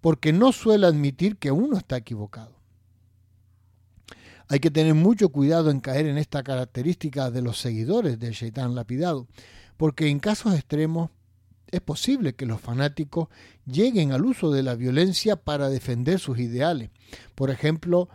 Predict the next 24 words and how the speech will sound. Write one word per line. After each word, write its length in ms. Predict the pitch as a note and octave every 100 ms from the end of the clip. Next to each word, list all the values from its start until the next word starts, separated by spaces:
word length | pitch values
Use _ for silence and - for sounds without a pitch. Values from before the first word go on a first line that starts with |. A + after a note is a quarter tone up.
| _ _
los 140 | A#2+ -
que 120 | B2+
realizan 460 | A#2+ C#3+ C#3+ C3
actos 260 | D3 - C3
de 120 | B2
terrorismo 500 | A2+ A#2+ B2 E3+ C#3+
en 120 | A#2+
base 280 | B2 C#3+ C3+
a 20 |
sus 140 | A#2+ A#2+
convicciones, 680 | B2 A2+ A2 F#3 G3+ B2 - - - - _
las 140 | - A#2+
grandes 380 | C#3 D3 C#3 B2+
guerras 340 | D#3 C#3 B2
religiosas 560 | C3 A#2+ - F3+ C#3+ A#2+
que 100 | B2
han 80 |
existido 440 | B2 A#2+ - C3+ A#2+
en 60 |
la 40 | A2+
historia, 480 | - D#3+ C3+ A2 - _ _ -
etcétera. 480 | A#2 C3+ A#2 - _ _ _ _ _ _ _ - - - -
Esto 500 | C#3+ - - F3+ F#3+ _ - _ B2+
no 160 | B2